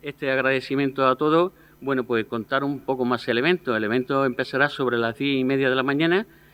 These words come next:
Vamos a tener una masterclass que tenemos nuestra profesora allí, Toñi López, eh, acompañado de otros grandes cortadores.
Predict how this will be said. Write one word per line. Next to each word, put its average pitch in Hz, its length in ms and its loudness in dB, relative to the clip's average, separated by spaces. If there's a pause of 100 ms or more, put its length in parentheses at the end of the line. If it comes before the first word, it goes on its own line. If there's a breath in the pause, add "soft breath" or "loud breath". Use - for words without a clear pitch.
(180 loud breath)
Vamos 127 240 -4
a - 20 -4
tener 135 200 0
una 135 180 4
masterclass 135 680 -4
que 117 160 -6
tenemos 131 320 2
nuestra 127 360 2
profesora 127 540 -4
allí, 165 380 0 (180)
Toñi 127 240 -2
López, 165 320 -2 (880 soft breath)
eh, 117 320 0
acompañado 120 720 2
de 123 240 0
otros 127 260 -2
grandes 120 400 -2
cortadores. 156 600 0